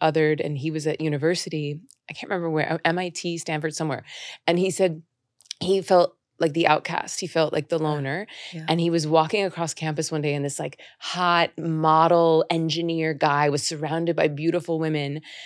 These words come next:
Speaker 1: And Vishen was walking by alone. And the guy stopped, looked up, and said, "Hi, Vishen," and just remembered his name, said hello. And, and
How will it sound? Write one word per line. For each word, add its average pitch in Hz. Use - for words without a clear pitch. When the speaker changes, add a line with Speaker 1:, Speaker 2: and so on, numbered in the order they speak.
Speaker 1:
And 160
Vishen 180
was 165
walking 156
by 160
alone. 151
And 156
the 156
guy 151
stopped, 156
looked 180
up, -
and 165
said, 185
"Hi, 240
Vishen," 226
and 185
just 175
remembered 180
his 240
name, 180
said 196
hello. 180
And, 175
and 170